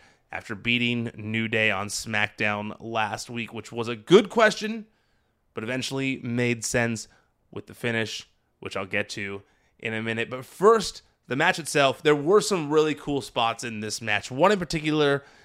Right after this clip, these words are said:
I liked was when Dawkins hit a pounce on Kofi so hard, he flew over the top rope and onto a bunch of people ringside, and then he ran the ropes and dove onto them as well. It's just like, man, Dawkins just, man,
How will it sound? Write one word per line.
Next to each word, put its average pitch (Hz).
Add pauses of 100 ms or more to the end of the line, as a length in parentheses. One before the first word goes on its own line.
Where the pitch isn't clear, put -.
(140)
I 123
liked 123 (760)
was 139
when 131
Dawkins 143 (300)
hit 156
a 147
pounce 165
on 139
Kofi 135
so -
hard, 147 (280)
he -
flew 139
over 131
the 120
top 113
rope 110
and 110
onto 113
a 110
bunch 104
of 110
people 107 (300)
ringside, 139
and 131
then 165
he 160
ran 151
the 175
ropes 135 (320)
and 104
dove 123
onto 120
them 113
as 107
well. 113
It's 110
just 117
like, 101 (220)
man, 139 (580)
Dawkins 160
just, -
man, 117